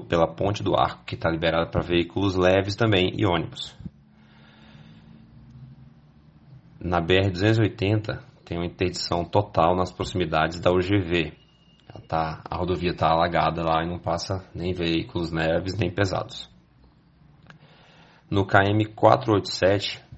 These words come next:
próximo ao Giote, tem uma interdição parcial com pare-siga,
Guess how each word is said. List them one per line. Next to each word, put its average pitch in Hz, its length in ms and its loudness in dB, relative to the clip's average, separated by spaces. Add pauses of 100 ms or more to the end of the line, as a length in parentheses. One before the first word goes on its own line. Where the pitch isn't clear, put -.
(220)
próximo 90 360 0
ao 90 60 4
Giote, 85 520 0 (520)
tem 85 160 -2
uma 87 120 -2
interdição 87 540 -2
parcial 95 720 0
com - 200 -6
pare-siga, 82 680 -2